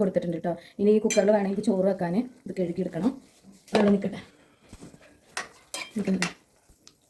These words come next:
അപ്പം നമ്മളിതിൽ ഉപ്പുണ്ടോ നോക്കണം ട്ടോ. ഞാൻ ഉപ്പുണ്ടോ നോക്കട്ടെ. ഉം,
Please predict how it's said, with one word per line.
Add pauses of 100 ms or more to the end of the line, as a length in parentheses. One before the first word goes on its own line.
(1300)
അപ്പം
നമ്മളിതിൽ
ഉപ്പുണ്ടോ
നോക്കണം
ട്ടോ.
ഞാൻ
ഉപ്പുണ്ടോ
നോക്കട്ടെ. (840)
ഉം,